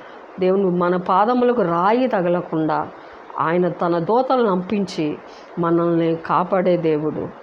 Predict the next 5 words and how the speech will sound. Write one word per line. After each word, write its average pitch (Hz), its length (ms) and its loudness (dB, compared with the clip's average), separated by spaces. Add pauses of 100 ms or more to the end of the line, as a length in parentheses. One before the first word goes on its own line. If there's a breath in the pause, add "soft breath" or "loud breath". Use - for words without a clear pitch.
ఎప్పుడు? 202 520 0 (520)
ఆయన్ని 180 580 2
మనం 165 280 0
ఆశ్రయముగా 185 720 0 (120)
చేసుకున్నప్పుడు. - 760 -4